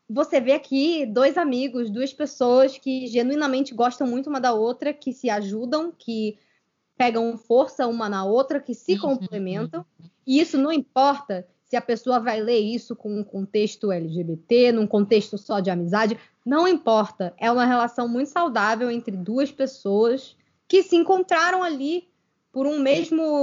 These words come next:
Speaker 1: objetivo, uma mesma vontade. E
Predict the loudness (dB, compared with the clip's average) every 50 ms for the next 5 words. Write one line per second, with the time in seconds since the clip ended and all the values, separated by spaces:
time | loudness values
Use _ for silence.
0 | 2 0 0 0 -2 -2 -2 -4 -4 -2 0 0 0 0 -2 -2 -2 -2 0 0
1 | 0 2 0 0 0 0 -4 -4 -4 -4 -4 -2 0 0 2 2 2 2 0 0
2 | 0 0 0 0 -2 _ _ _ _ _ _ _ _ 0 2 4 4 4 4 4
3 | 2 2 0 0